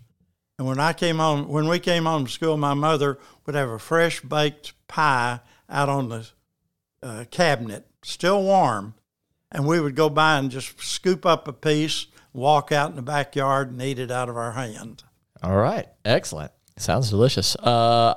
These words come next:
Speaker 2: normally I would ask what's in your nightstand right now. I'm calling an audible right here on the spot. Uh, a little bit harder question. What is your ideal of the perfect day? I know there's no such thing as, like, a real perfect day, but, like, what would be a, and that's a really good day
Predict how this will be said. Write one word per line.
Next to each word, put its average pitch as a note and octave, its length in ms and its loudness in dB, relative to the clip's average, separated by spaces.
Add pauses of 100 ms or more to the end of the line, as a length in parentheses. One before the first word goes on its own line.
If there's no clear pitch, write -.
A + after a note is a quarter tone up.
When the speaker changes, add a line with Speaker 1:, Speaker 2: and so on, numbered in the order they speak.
Speaker 2:
normally D3 340 2
I D#3+ 40 2
would C#3+ 100 2
ask A#2+ 260 0
what's B2+ 180 0
in B2 80 -8
your A#2+ 100 -4
nightstand G#2+ 440 0
right F#2+ 140 0
now. F#2 260 -2
I'm G#2+ 140 -4
calling C3+ 360 4
an A#2+ 100 0
audible A2+ 400 4
right A2 220 4
here G2 380 -2
on G#2+ 200 0
the G#2+ 60 -6
spot. F#2 420 -2 (680)
Uh, G#2 140 4
a G2 60 2
little B2 160 4
bit A#2+ 140 2
harder B2 360 -2
question. - 640 -8
What B2 300 4
is A#2+ 160 -2
your A2+ 180 -4
ideal G#2 680 0
of F2+ 560 -2
the F2 80 -10
perfect - 520 -2
day? D2+ 240 0
I A#2+ 80 -2
know A#2+ 120 2
there's F2+ 160 -6
no F2 160 -8
such E2+ 160 -14
thing D#2+ 140 -6
as, - 80 -10
like, - 120 -8
a C#2 40 -6
real D2+ 140 -2
perfect - 500 -6
day, D2+ 300 -4
but, - 120 -10
like, - 220 -6
what G#2 120 0
would G2 100 -6
be G2+ 100 2
a, F2 220 2 (500)
and G2 140 -6
that's G2 180 -2
a D2 60 -10
really G2 440 -4
good F2+ 200 -6
day D#2 380 -4